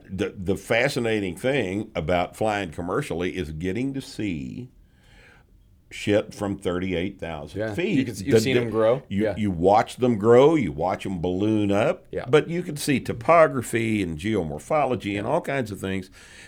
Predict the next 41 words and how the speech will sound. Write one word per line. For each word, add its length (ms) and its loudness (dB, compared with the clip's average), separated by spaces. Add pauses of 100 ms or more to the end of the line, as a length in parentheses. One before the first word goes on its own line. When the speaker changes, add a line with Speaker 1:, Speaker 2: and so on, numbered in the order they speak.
Speaker 1:
that 180 -2
you 80 -4
can't 300 2
see 200 6
when 160 2
you're 180 -4 (340)
here. 640 4
Speaker 2:
Right. 160 -2 (220)
Speaker 1:
You 120 2
know, 220 0 (220)
you 120 -6
can 80 -12
see 220 0
this, 220 -6
Speaker 2:
Yeah. 200 -8
Speaker 1:
this 180 -2
whole, 400 2 (120)
the 140 -2
whole 220 2
process 800 4 (560)
in 440 4
macro, 640 6
and 160 6
it's 100 2
just 240 4
fascinating 840 4
to 60 -4
see. 380 -2
And 80 0
if 120 0
I 140 6
was, 260 0 (560)
you 120 4
know, 180 4
I, 140 2 (1600)
one 200 4
of 60 6
the 80 6
fascinating 720 6
things 480 0
about, 400 -2